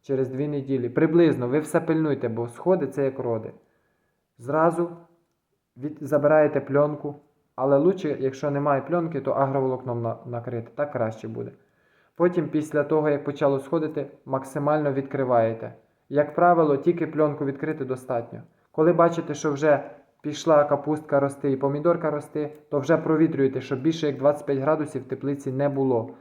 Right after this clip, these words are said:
Менше буде опускатись, но щоб більше не було,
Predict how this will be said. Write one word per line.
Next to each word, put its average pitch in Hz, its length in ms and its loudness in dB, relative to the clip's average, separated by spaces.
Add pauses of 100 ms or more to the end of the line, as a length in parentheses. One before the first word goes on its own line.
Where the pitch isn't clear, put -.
(160)
Менше 175 460 2
буде 160 260 2
опускатись, 127 840 -2
но 135 120 -8
щоб 135 220 -6
більше 151 320 -4
не 131 120 -4
було, 120 320 -4